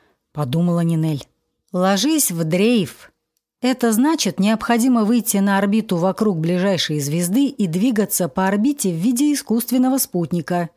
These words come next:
Нинель вздохнула и вышла из рубки, направляясь в свою комнату отдыха. Нинель открыла дверь. Сам собой вспыхнул свет, освещая небольшое помещение с уютной кроватью, столом и маленькой дверью туалетной комнаты.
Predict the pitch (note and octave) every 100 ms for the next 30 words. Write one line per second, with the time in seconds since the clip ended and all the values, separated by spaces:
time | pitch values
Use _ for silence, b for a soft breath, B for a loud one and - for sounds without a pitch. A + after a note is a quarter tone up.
0 | _ B3+ C4+ A#3 B3+ G3+ D#3+ F3 E3 A#3
1 | D4+ D4 B3 G#3 F#3+ A#3 - F3+ E3 C4
2 | D#4 - E3+ E3 E3+ D#3+ G#3+ A3 - -
3 | D#3 D#3+ F3 - E3 E3 D#3+ D#3+ D#3+ D3+
4 | C3+ C#3+ - A#2 - - E3+ E3+ D#3+ -
5 | E3 D#3+ D3+ C3+ D#3+ A#3 B3 b b b
6 | - A#3 C#4 - C4+ B3+ C#4+ B3+ - A#3+
7 | A#3 E3+ C#3+ - E3+ B3+ C#4 F#3+ - E3
8 | - G#3+ A#3+ G3 E3 E3 - G3+ E3+ E3
9 | D#3+ - C4 B3+ G3 - F3+ G3 D#3+ D3+
10 | - C#3+ F3+ A#3+ - G#3 F#3+ b b -
11 | - C4 F#3 E3+ B3+ B3 B B A#3 G#3
12 | F#3 B3+ C4+ A#3+ G#3 D#3+ D3 G3 G#3 G#3+
13 | F#3 E3 D#3 D#3 F#3 - F3 D3 D3 -
14 | B2+